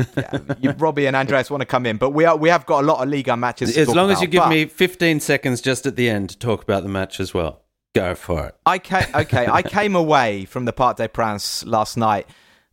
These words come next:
Speaker 2: l-, disappointed that I didn't get the game I was hoping for, and I think two of the main reasons were the, the behaviour of the players in terms of their petulance towards the officials, um,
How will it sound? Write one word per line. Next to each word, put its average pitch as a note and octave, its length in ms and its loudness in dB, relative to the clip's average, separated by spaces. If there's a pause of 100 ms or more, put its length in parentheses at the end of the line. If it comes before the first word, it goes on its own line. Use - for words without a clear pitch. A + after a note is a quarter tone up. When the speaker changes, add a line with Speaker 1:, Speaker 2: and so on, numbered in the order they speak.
(220)
Speaker 2:
l-, F3 140 0 (120)
disappointed G3+ 760 0
that C#3+ 100 2
I D3 60 2
didn't D#3 200 -2
get C3 180 -2
the B2+ 60 -4
game C3+ 280 0
I C3 60 2
was B2+ 140 -2
hoping B2 320 -2
for, A2 300 2
and A#2 80 0
I A#2+ 40 0
think E3 200 -4
two A#3 180 2
of G#3+ 60 2
the G3+ 80 0
main F3+ 340 0
reasons A2+ 460 0
were B2 100 2
the, A#2+ 320 2 (400)
the C3+ 80 0
behaviour E3 380 -2
of D3 60 -2
the C3+ 60 -2
players C#3+ 460 -2
in A#2 60 -6
terms A#2+ 260 -2
of A2 60 0
their A2 80 0
petulance A#2 440 -4
towards A2+ 280 0
the A2+ 100 0
officials, D#3+ 540 -2 (400)
um, D3 420 -2